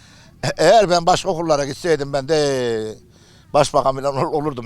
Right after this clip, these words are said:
yani. Öyle akıl var bende. Akıl fazlalığı var. Köyümüzde bakma sen, bazı deli falan derler de. Halbuki benim yakıştırdığım şiirin bir tanesini yakıştıramazlar.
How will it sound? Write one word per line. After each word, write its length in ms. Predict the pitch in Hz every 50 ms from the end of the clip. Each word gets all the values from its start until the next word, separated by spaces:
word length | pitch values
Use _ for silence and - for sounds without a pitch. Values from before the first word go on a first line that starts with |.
| 107
yani. 200 | 143 131 104 95 98 -
Öyle 180 | 143 139 135 127
akıl 260 | 127 123 - 131 123
var 160 | 117 104 98
bende. 220 | 95 92 90 92 92 - - - - _ _ _ _ _ - - -
Akıl 240 | 127 127 - 240 202
fazlalığı 500 | 143 156 131 117 113 104 101 101 95 92
var. 160 | 90 92 - _ _ _ _ _ _ - - - - _ _ -
Köyümüzde 520 | 147 160 170 180 180 190 185 180 190 180
bakma 280 | 196 202 - 208 196 147
sen, 240 | 156 165 156 151
bazı 280 | 165 170 170 160 156 131
deli 240 | 156 156 156 165 135 151
falan 180 | 160 156 151
derler 340 | 147 156 143 139 180 233 226
de. 180 | 220 165 127 - _ - _
Halbuki 400 | - 139 180 226 247 - 220 190
benim 320 | 214 214 226 233 233 226 - - _ _ _ _ _ - _ _ -
yakıştırdığım 720 | 156 175 180 254 226 - 240 240 226 214 247 247 233 202
şiirin 380 | - - 240 247 262 262 269 381
bir 60 | -
tanesini 360 | - 277 269 254 214 247 311
yakıştıramazlar. 680 | 294 262 233 214 - 262 233 190 156 127 101 92 92